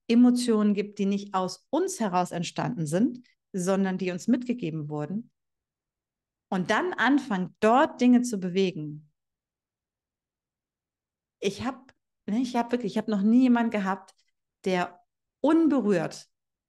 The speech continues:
aus einer Ahnen-Session rausgegangen ist. Noch nie. Und was ich immer wieder merke, ist, dass selbst Menschen, die skeptisch sind, wenn sie sich einfach nur auf den Prozess, das ist ja,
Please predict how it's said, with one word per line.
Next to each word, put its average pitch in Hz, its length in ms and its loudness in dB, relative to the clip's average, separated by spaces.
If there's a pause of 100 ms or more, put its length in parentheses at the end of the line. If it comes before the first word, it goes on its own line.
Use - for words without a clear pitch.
(140)
aus - 160 -10
einer 170 320 -4
Ahnen-Session 190 760 -2
rausgegangen - 580 -10
ist. - 260 -18 (480)
Noch 185 380 -2
nie. 175 340 -2 (880)
Und 190 120 -2
was 175 160 -2
ich - 240 -12
immer 277 260 4
wieder 202 180 2
merke, 185 420 -2
ist, - 320 -10
dass 170 140 -8
selbst 185 320 -4
Menschen, 175 300 -4
die 151 100 -2
skeptisch 277 600 -6
sind, 262 360 2
wenn 185 160 -6
sie 165 100 -14
sich - 280 -14
einfach 254 380 -4
nur 226 120 0
auf 196 100 -8
den 175 160 -6
Prozess, - 340 -8
das 151 120 -8
ist 151 60 -10
ja, 165 280 -4